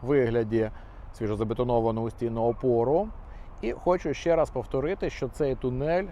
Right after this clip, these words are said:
розбирати не планують. Я про це вже безліч разів казав і в оглядах,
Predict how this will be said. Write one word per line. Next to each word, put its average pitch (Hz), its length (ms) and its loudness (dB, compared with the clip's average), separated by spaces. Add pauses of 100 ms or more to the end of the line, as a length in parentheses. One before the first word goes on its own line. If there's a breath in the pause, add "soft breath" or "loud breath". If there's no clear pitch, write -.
(100)
розбирати 120 600 0
не 127 280 0
планують. 147 880 0
Я 127 140 0
про 117 180 -4
це 139 280 0
вже 117 180 -4
безліч 110 460 -2
разів 139 440 -4
казав 127 400 2 (120)
і 131 180 -2
в 107 60 -4 (240)
оглядах, 185 680 4